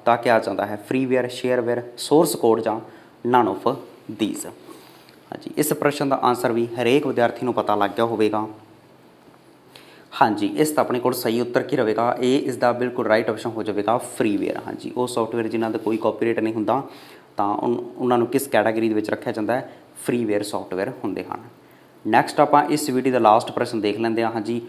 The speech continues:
ਫੋਟੋਆਂ, ਆਵਾਜ਼ ਅਤੇ ਵੀਡੀਓ ਤੋਂ ਬਣੀ ਆਊਟਪੁੱਟ ਨੂੰ ਕੀ ਨਾਮ ਦਿੱਤਾ ਜਾਂਦਾ ਹੈ? ਇਸ ਪ੍ਰਸ਼ਨ ਵਿੱਚ ਤੁਸੀਂ ਥੋੜ੍ਹਾ ਕਨਫਿਊਜ਼ ਹੋ ਸਕਦੇ ਹੋ, but ਜਿਹੜਾ ਵਿਦਿਆਰਥੀ ਇਸ ਪ੍ਰਸ਼ਨ ਨੂੰ ਧਿਆਨ ਨਾਲ ਪੜ੍ਹੇਗਾ, ਉਹ ਵਿਦਿਆਰਥੀ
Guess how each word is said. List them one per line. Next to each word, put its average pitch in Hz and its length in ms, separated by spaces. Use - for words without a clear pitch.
ਫੋਟੋਆਂ, 131 460
ਆਵਾਜ਼ 117 480
ਅਤੇ 123 200
ਵੀਡੀਓ 123 340
ਤੋਂ 127 160
ਬਣੀ 113 320
ਆਊਟਪੁੱਟ 117 420
ਨੂੰ 110 120
ਕੀ 127 180
ਨਾਮ 98 240
ਦਿੱਤਾ 104 240
ਜਾਂਦਾ 95 240
ਹੈ? 98 200
ਇਸ 127 160
ਪ੍ਰਸ਼ਨ 117 300
ਵਿੱਚ 117 160
ਤੁਸੀਂ 120 300
ਥੋੜ੍ਹਾ 117 260
ਕਨਫਿਊਜ਼ 110 400
ਹੋ 101 100
ਸਕਦੇ 110 320
ਹੋ, 113 240
but 117 160
ਜਿਹੜਾ 139 200
ਵਿਦਿਆਰਥੀ 131 320
ਇਸ 131 200
ਪ੍ਰਸ਼ਨ 123 240
ਨੂੰ 120 120
ਧਿਆਨ 107 220
ਨਾਲ 127 120
ਪੜ੍ਹੇਗਾ, 110 500
ਉਹ 139 120
ਵਿਦਿਆਰਥੀ 113 440